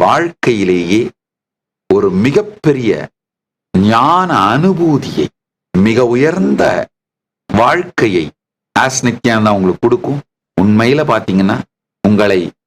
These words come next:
மேலெடுத்து, மேலெடுத்து, மேலெடுத்து வந்து ஜீவன் முக்தியையே அளிக்கும்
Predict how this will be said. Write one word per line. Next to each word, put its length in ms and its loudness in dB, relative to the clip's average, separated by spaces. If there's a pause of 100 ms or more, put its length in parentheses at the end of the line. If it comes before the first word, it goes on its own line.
(260)
மேலெடுத்து, 540 0 (100)
மேலெடுத்து, 460 -2 (100)
மேலெடுத்து 520 0
வந்து 140 -4 (140)
ஜீவன் 300 0 (100)
முக்தியையே 720 0 (140)
அளிக்கும் 460 -2